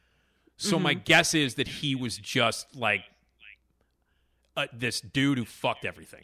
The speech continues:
Speaker 1: You know what I mean? Like, just a
Speaker 2: Right.
Speaker 1: didn't care, didn't, you know what I mean? He's, "I'm American Gigolo.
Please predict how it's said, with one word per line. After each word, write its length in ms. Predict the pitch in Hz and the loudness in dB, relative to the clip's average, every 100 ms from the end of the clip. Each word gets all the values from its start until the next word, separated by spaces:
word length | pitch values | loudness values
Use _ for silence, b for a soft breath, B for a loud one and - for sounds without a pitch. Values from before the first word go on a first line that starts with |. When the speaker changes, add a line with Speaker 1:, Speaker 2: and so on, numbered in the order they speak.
| - | -4
Speaker 1:
You 120 | 127 | 2
know 60 | 139 | 4
what 60 | |
I 40 | 131 | 4
mean? 240 | 127 127 | 2 2
Like, 200 | 120 123 | -2 -4
just 180 | 139 - | -6 -4
a 160 | 123 117 | -2 2
Speaker 2:
Right. 400 | 170 160 143 - - | 4 4 0 -6 -2
Speaker 1:
didn't 220 | 226 220 - | 0 0 0
care, 540 | - 165 151 156 151 | 4 6 6 4 2
didn't, 300 | 143 175 147 - | 0 -4 -6 -4
you 80 | 196 | 0
know 60 | |
what 60 | 202 | 0
I 40 | |
mean? 160 | 196 185 | 0 0
He's, 180 | 214 202 | -2 2
"I'm 140 | 180 185 | 2 4
American 340 | 180 170 147 | 2 2 0
Gigolo. 580 | 139 143 143 131 139 | -2 -2 -2 -2 -4